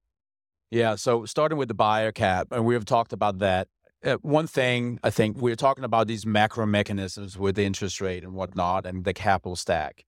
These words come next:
And that goes with everyone that's doing a loan in the world and the U S. It's challenging. The good thing we have here is still the D F W market and the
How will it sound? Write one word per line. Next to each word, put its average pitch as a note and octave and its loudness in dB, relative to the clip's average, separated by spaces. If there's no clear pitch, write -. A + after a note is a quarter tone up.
And G#2 -2
that A2+ 2
goes G#2 -2
with F#2 -6
everyone F2 -8
that's E2+ -12
doing F2+ -8
a E2 -14
loan F#2 2
in F2+ -6
the F2 -12
world B2+ -2
and F#2+ -8
the F#2 -10
U F2+ 0
S. C#2+ -4
It's G2 -2
challenging. G2 0
The G#2+ -4
good D3 2
thing B2 0
we G#2 2
have G2 4
here F#2 2
is F2+ -6
still G2 -4
the F#2+ -10
D G2+ -2
F F#2+ 0
W F#2 2
market F2 0
and F#2 -4
the F#2+ 2